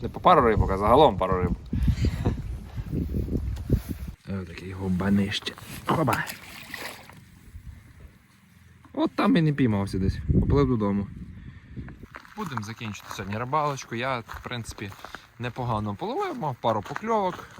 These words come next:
Е, дівчата якось трошки гірше сьогодні. Мама мала скумбрію. Тато піймав гарного люра, такого закілушного. В принципі, риби небагато, але десь щось трошки прокльовувалося. Зато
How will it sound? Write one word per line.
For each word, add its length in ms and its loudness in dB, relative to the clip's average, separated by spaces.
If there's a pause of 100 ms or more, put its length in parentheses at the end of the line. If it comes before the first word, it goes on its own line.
(120)
Е, 340 -4
дівчата 680 -6 (260)
якось 300 -8
трошки 360 -8
гірше 340 -6
сьогодні. 260 -6 (680)
Мама 220 0
мала 220 -4
скумбрію. 520 -6 (680)
Тато 240 -2
піймав 280 -2
гарного 380 0
люра, 320 0 (340)
такого 500 -4 (160)
закілушного. 840 -4 (440)
В 20 -20
принципі, 380 -8
риби 200 -4
небагато, 480 -6
але 280 -8
десь 200 -8
щось 180 -14
трошки 300 -10
прокльовувалося. 720 -12
Зато 300 -4